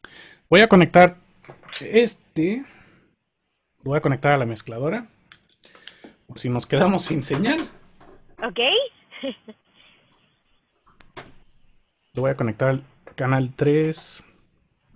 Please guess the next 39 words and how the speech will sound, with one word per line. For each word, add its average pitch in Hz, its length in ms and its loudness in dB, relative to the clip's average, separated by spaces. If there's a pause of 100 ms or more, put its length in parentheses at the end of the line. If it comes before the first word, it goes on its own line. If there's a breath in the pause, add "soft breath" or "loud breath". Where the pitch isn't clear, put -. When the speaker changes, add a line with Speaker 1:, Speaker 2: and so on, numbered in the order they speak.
(120)
Speaker 1:
uno, 135 200 6
dos, 120 260 0
tres. 139 340 4
Ahí 143 160 6
me 151 80 10
estás 135 260 2
escuchando 120 540 -2
doble, 101 280 -8
¿verdad? 160 260 0
Ahí 147 220 2
ya 143 140 4
nada 143 100 4
más 143 120 2
me 123 80 0
estás 127 220 -2
escuchando 120 440 -4
en 117 100 -8
este 117 220 -12 (220)
micrófono. 135 520 0 (440)
Speaker 2:
Sí. 208 160 -8 (1300)
Speaker 1:
Bueno, 107 220 -12
voy 143 120 2
a 180 40 4
apagar 151 320 0
esto. 170 380 -2 (460)
Voy 135 460 -4
a 135 60 2
volver 120 260 2
a 123 40 4
abrir 123 240 2
este 120 180 0
otro 123 200 4
y - 20 6
voy 143 140 8
a 151 40 10
apagar 135 260 6
el 135 120 6
Phantom 131 400 4
Power. 95 320 0